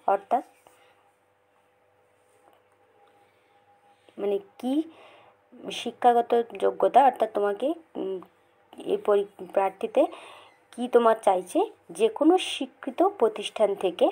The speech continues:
mathematics, economics অথবা computer application এ graduate সহ সংশ্লিষ্ট ক্ষেত্রে কাজের অভিজ্ঞতা ও computer কাজের অভিজ্ঞতা থাকলে আবেদন করতে পারবেন। অর্থাৎ যারা এই পদের জন্য apply করবে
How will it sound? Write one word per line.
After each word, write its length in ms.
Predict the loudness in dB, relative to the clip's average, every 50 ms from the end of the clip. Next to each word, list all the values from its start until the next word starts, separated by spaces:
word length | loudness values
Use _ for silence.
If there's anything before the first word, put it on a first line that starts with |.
| 0 -2
mathematics, 920 | 0 2 2 2 4 2 4 4 2 0 0 -2 -6 -6 -6 -12 -18 -20 -20 _ _ _ _
economics 720 | _ 2 4 6 6 6 6 4 0 -2 -4 -12 -18 -20 -16 _
অথবা 500 | 0 0 0 2 2 2 4 4 4 2 0 2 2
computer 460 | 2 2 2 0 -4 0 0 0 2
application 680 | 4 2 2 2 0 -4 -2 0 -2 -2 0 -2 -4 -4 -6 -10 -20 -20 -20 -20 -20 -20 -20 _ _
এ 160 | -4 -4 -4 0 6
graduate 480 | 8 8 8 8 8 4 2 2 2
সহ 360 | -2 -2 -2 -2 -2 -4 -8 -8
সংশ্লিষ্ট 720 | -10 -2 0 0 0 0 -2 -8 -8 -8 -8 -8 -4 -4 -4
ক্ষেত্রে 420 | -2 -2 -4 -2 -2 -2 -2 -2
কাজের 440 | -4 0 2 2 2 2 0 -4 -2
অভিজ্ঞতা 640 | -2 -2 -2 -4 -10 -4 2 2 2 2 2 0 -2 -2 -6 -16 -20 -20 -20 -4 _
ও 40 | -4
computer 600 | -4 4 4 4 4 4 0 -4 0 0 0 2
কাজের 300 | 4 4 4 4 4 2
অভিজ্ঞতা 440 | 0 0 -2 -6 2 2 2 2 2
থাকলে 360 | -2 -2 -2 -2 0 -2 -2 2 2
আবেদন 400 | 4 4 4 2 0 0 0 0
করতে 280 | -4 -8 -4 _ -4
পারবেন। 420 | 0 4 4 4 4 4 -4 -12 -14 -18 _ _ _
অর্থাৎ 380 | -4 -4 -2 _ 2 2 2 0 -6 -18 _ _ _ _ _ _ _ _ _ _ _ _ _ _ _ _ _ _ _ -20 _ _ _ 2
যারা 220 | 6 8 8 8 8
এই 120 | 6 4 6 6
পদের 240 | 6 6 6 0
জন্য 160 | -2 -2 0 0
apply 360 | 0 0 0 0 -2 -2 -2
করবে 340 | -4 -6 -8 -2 -2 -2